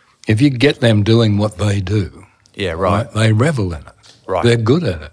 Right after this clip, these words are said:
Speaker 1: They're not acting anymore. They're actually doing what they do.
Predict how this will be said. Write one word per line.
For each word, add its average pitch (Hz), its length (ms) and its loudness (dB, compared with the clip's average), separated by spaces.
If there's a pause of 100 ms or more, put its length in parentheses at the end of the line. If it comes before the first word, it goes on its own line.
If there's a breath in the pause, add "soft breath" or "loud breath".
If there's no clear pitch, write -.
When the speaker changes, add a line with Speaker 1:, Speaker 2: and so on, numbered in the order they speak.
Speaker 1:
They're 104 140 -4
not 123 200 2
acting 117 420 -2
anymore. 85 440 -6
They're 104 180 2
actually 104 460 -2
doing 95 580 0
what 98 160 -2
they 95 160 -2
do. 101 280 2